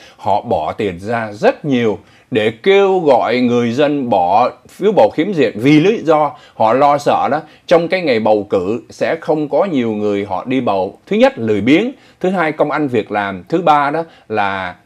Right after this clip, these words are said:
mới đầu tính đi bỏ phiếu, sau đó lại không đi bỏ phiếu. Cái chuyện đó đã xảy ra rất nhiều đối với Đảng Dân Chủ.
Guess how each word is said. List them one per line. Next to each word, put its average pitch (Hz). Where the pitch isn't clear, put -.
mới 180
đầu 127
tính 220
đi 160
bỏ 90
phiếu, 147
sau 120
đó 117
lại 85
không 120
đi 117
bỏ 76
phiếu. 117
Cái 208
chuyện 123
đó 147
đã 170
xảy 87
ra 117
rất 190
nhiều 104
đối 110
với 156
Đảng 87
Dân 107
Chủ. 80